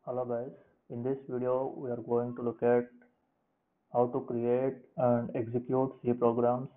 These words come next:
in Windows operating system. So the Windows O S I am using is eight point one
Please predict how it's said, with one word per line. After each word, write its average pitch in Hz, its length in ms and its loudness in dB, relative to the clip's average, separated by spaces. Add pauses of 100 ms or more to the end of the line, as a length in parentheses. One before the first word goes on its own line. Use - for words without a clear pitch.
(180)
in 123 220 0
Windows 120 400 8 (140)
operating 120 400 6
system. 110 340 -2 (1300)
So 113 640 4 (400)
the 113 120 4
Windows 123 360 8
O 131 80 8
S 131 240 8
I 127 60 10
am 123 180 2
using 127 260 0 (180)
is 127 80 4 (160)
eight 110 220 4
point 120 260 10
one 123 300 10